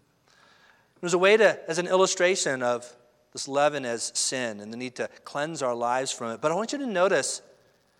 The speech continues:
the language for how it goes on. "Clean out the old leaven, so that you may be a new lump, just as you are, in fact,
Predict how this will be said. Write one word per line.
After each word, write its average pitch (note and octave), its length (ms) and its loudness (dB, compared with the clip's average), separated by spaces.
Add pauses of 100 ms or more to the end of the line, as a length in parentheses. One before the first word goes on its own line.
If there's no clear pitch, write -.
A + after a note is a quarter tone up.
(1300)
the D#3 80 -4
language D#3 520 0
for C3+ 140 -6
how C#3+ 200 4
it C3+ 100 -4
goes B2 240 -4
on. B2 340 2 (1400)
"Clean F#3+ 260 -2
out A3+ 220 6
the A#3+ 100 -2
old A3+ 260 8
leaven, E3 420 4 (1600)
so - 140 -8
that C3+ 60 -6
you C#3+ 80 -8
may D#3 140 0
be F#3+ 120 0
a G3+ 40 2
new G3+ 200 -2
lump, C#3 300 -2 (300)
just A#3 560 2
as D#3 440 4
you F#3+ 180 -6
are, E3 360 8
in E3 200 -4
fact, D#3+ 600 0